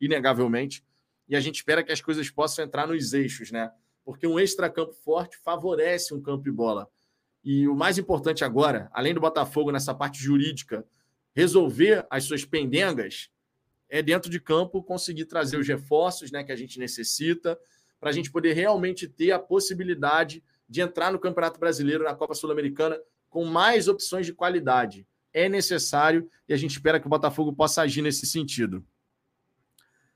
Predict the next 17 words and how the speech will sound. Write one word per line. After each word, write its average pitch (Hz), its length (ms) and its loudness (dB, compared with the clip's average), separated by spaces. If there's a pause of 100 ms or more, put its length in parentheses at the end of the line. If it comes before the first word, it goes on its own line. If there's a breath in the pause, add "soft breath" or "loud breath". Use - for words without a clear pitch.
(280)
É, 165 480 8
deixa 175 220 6
eu - 40 8
ver 190 100 10
aqui 185 280 4
outras 196 320 8
mensagens. 190 840 2 (240 soft breath)
O 156 60 -4
Rafael 202 320 8
Lessa, 208 480 6
"Afoga 202 560 4
o 226 60 0
T 196 180 4
T 143 160 2
em 226 140 2
paz, 196 400 8
Vitão." 139 520 -2